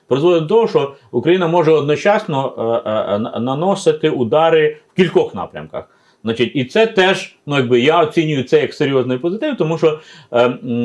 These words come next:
е, я думаю, що ми всі допускали серйозні помилки, ми хочемо перемог,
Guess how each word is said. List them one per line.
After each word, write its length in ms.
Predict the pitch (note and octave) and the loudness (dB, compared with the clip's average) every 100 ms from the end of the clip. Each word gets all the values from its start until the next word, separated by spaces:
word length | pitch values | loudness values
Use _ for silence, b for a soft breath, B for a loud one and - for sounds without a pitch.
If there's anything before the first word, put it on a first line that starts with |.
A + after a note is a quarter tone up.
| A#2+ | 0
е, 300 | A2+ A2+ A2 | 0 2 2
я 160 | C#3 F#3 | 2 0
думаю, 220 | F3 D#3+ | 0 -2
що 140 | F3 | 0
ми 100 | E3+ | -2
всі 200 | E3+ C#3+ | -2 0
допускали 560 | A#2 G#2+ A#2+ - A#2+ A2+ | 0 0 -4 0 2 2
серйозні 420 | - C3 C#3 E3+ | 0 -2 -2 -4
помилки, 560 | F3+ A#3+ G3 - A#2 - B B | -2 0 0 0 -2 -2 B B
ми 100 | D3+ | -2
хочемо 400 | E3+ F3 - A#2 | 2 2 0 -2
перемог, 580 | B2+ B2 D#3+ G#3 F#3+ | 2 2 2 0 0